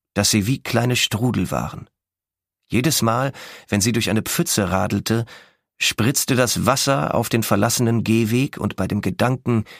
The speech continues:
imaginäre Menschen nass zu spritzen, ihre Mutter allen voran,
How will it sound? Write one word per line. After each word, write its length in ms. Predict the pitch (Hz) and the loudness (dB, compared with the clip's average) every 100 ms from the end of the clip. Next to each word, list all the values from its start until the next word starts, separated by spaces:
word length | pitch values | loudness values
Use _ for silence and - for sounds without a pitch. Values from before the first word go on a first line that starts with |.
| - _ _ - | -20 _ _ 0
imaginäre 720 | 131 117 110 104 117 113 110 | 2 2 2 2 2 2 2
Menschen 480 | 110 147 - 98 90 | 2 0 0 0 2
nass 260 | 95 - | 0 -2
zu 140 | - 85 | -4 -4
spritzen, 640 | - - 87 - 123 - _ _ _ _ _ | -4 -4 -2 -2 -4 -6 _ _ _ _ _
ihre 220 | 107 90 | -2 0
Mutter 460 | 80 101 110 82 - | 2 0 0 0 0
allen 240 | 95 90 | 0 0
voran, 480 | 85 90 90 104 120 | 0 0 2 0 -2